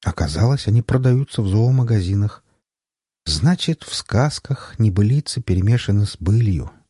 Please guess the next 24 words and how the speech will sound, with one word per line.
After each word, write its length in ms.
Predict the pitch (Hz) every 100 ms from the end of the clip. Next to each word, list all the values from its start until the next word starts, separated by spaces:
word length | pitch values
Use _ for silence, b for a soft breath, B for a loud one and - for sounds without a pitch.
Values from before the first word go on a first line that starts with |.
| -
и 80 |
там 220 | 101 95 73
есть 560 | 82 117 170 - -
частица 640 | - - - - 120 - 156
правды. 640 | - 98 87 85 82 98 _ _ _ _ _ _ _ _ _ _ _ _ _ _
Может, 400 | 82 76 85 - -
и 80 | -
кольцо, 680 | - 80 - - 156 208
с 80 | -
помощью 420 | - 98 92 98
которого 480 | - 110 139 113 107
Аладдин 540 | - 104 113 117 110
вызывал 400 | 95 98 110 107
духов, 440 | 107 117 - 80 -
не 100 | 135
выдумка? 540 | 151 113 85 82 - - _ _ _ _ _ _ -
Вот 220 | 110 156
бы 160 | 143 147
заиметь 580 | 131 139 131 127 120 -
такое. 800 | 110 - 113 110 98 95 104 - _ _ _ _ _ _ _ _ _ _ _ _ _ _ _ _ _ -
Взрослые 600 | - - 175 220 - 170
много 340 | 147 170 160
чего 200 | 113 104
знают, 560 | 92 104 104 95 73 -